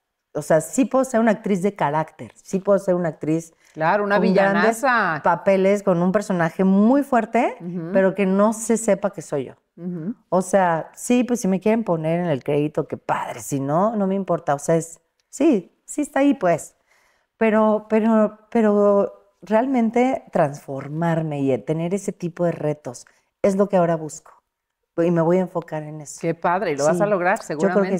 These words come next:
Speaker 1: sí. Y en
Speaker 2: Seguramente.
Speaker 1: teatro también en algún momento. Ahorita no, no, o sea, voy a seguir con la gira de Mamma Mía. En el teatro me encantaría hacer también otro tipo de... Ya.
Speaker 2: ¿Qué obra te-, ah, que, que digas, "Ay, la vi en no sé dónde", o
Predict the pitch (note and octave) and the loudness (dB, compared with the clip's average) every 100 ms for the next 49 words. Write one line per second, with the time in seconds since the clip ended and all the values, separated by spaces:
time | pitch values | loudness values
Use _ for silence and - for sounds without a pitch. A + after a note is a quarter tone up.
0 | F3+ F3 D#3+ _ _ _ _ - E3+ G#3+ | -2 -4 -4 _ _ _ _ -6 0 2
1 | G#3 A3+ B3+ A#3+ G#3 G3+ G#3 G3+ E3+ D#3+ | 2 0 0 0 0 2 2 2 0 0
2 | F3+ F3+ F#3+ G3 A#3+ G#3+ G#3 A3 G3+ G3 | 0 0 0 2 2 2 2 0 2 0
3 | F#3 F#3+ - F3 E3 D#3+ F3+ F3+ E3+ D#3+ | 0 0 0 2 0 2 0 2 -2 -2
4 | F3 D3+ E3+ E3+ D#3+ D3+ C#3 C#3 F3+ A#3 | -2 -2 0 0 0 -2 -6 -4 0 0
5 | C#4 - _ _ _ _ - F3+ F#3 F3 | -2 -10 _ _ _ _ -4 0 2 2
6 | G3 G3 G#3 F3+ D#3+ E3 D#3 D3+ F3 G3 | 0 0 -2 -2 -2 -2 0 0 2 0
7 | G3 F#3+ - - E3 D#3 E3+ - - - | 0 -2 -2 -2 -2 0 -2 -4 -12 -2
8 | F3+ F3+ F#3 - F#3+ - F3 E3 D#3+ - | -2 0 -6 -4 -4 0 0 0 -2 -8
9 | - E3+ F#3+ A#3 B3 A#3 F#3+ F3 E3+ - | -20 -4 0 2 2 0 0 0 -4 -2
10 | F3+ E3 E3 E3+ D#3 F3 E3 F3 F#3+ F3+ | 0 0 -2 -4 -4 -6 -4 0 0 -2
11 | D3 F#3+ F#3+ D#3+ D3+ E3+ F#3 F3+ E3 F#3 | -8 -8 -4 -6 -4 -4 -4 -6 -8 -6
12 | E3 E3 F3 E3+ C#3+ C#3 | -4 -4 -4 -2 -2 -4